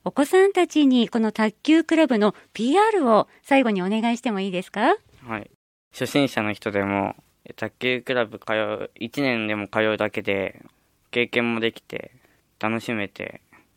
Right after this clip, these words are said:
Speaker 2: 経験者って名乗れるぐらいにはなれると思うので、まあ、もしよければ、このラジオ聞いてくれてる方に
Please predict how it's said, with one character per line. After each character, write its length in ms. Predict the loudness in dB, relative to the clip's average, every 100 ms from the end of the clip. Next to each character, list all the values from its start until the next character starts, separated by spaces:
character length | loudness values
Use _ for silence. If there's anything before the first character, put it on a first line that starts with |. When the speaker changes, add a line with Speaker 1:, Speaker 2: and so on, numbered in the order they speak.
| _ _ _ _ _
Speaker 2:
経 200 | -4 -2
験 240 | 0 -2
者 100 | -4
っ 60 | -14
て 160 | -8 -4
名 100 | -2
乗 140 | 2
れ 120 | 2
る 120 | 2
ぐ 100 | 0
ら 120 | -2 -4
い 40 |
に 140 | -8
は 160 | -14 -18 _ _ _ _
な 180 | -4 0
れ 100 | -2
る 120 | -4
と 100 | -10
思 100 | -10
う 420 | -12 -20 _ _ -8
の 100 | -8
で、 200 | -10 -12
ま 160 | -12
あ、 20 | -8
も 160 | -6
し 140 | -4 -6
よ 80 |
け 140 | -6 -8
れ 120 | -8
ば、 220 | -8 -12 -14 _ _
こ 80 | -8
の 80 | -2
ラ 120 | -2
ジ 100 | -4
オ 40 | -12
聞 200 | -12 -12
い 40 |
て 180 | -12 -10
く 220 | -8 -8 _ -18
れ 120 | -14
て 120 | -12
る 80 | -12
方 380 | -12 -6 -6 -6 _ _ _ _
に 280 | -14 -14 -18